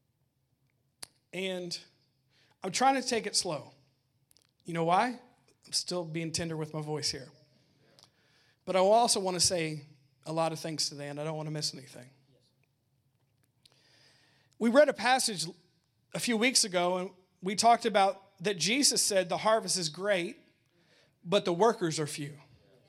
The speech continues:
Now, he's talking not about corn or soybeans. He was talking about humans. He was saying that there is a harvest of people that need to know me, and they don't know me.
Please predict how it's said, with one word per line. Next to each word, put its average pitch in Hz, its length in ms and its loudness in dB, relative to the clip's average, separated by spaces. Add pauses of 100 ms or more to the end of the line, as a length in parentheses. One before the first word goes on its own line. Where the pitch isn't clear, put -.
(540)
Now, 214 120 2
he's 233 140 2
talking 262 480 4
not 226 160 2
about 208 340 2
corn 214 600 2 (1300)
or 196 120 0
soybeans. 185 640 0
He 196 80 -6
was 196 80 -4
talking 208 240 2
about 196 240 -2
humans. 247 800 4 (840)
He 247 100 4
was 262 180 4
saying 277 440 2
that 240 160 -2
there 247 200 6
is 208 120 2
a 214 100 2
harvest 233 600 4
of 196 180 -2
people 240 300 -4
that 240 180 2
need 226 240 0
to 220 80 -2
know 247 360 4
me, 214 520 -2 (320)
and 214 180 0
they 202 100 2
don't 254 380 4
know 190 160 -2
me. 160 400 -6